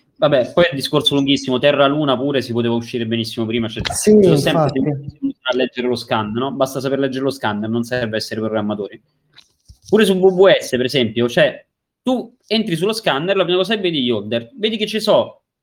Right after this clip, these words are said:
Speaker 1: sei balene che stanno farmando un milione di dollari al giorno,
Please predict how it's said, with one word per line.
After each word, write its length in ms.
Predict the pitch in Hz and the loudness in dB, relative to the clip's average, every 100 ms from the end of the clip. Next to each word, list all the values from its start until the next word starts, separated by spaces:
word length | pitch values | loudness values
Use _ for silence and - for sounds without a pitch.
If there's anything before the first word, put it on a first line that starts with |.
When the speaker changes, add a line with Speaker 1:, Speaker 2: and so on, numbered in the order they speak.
| _ | _
Speaker 1:
sei 320 | - - 240 | -6 -2 -2
balene 680 | 185 196 202 156 117 110 - | 2 4 4 4 2 -2 -8
che 120 | - | -12
stanno 280 | - 175 175 | -4 -2 -2
farmando 400 | 170 170 208 196 | -4 -2 -2 -2
un 140 | 151 | -4
milione 340 | 147 160 202 190 | -4 -2 0 0
di 80 | 135 | 0
dollari 300 | 151 143 160 | 0 2 0
al 80 | |
giorno, 600 | 170 131 127 147 180 - | 0 0 -2 -2 -2 -4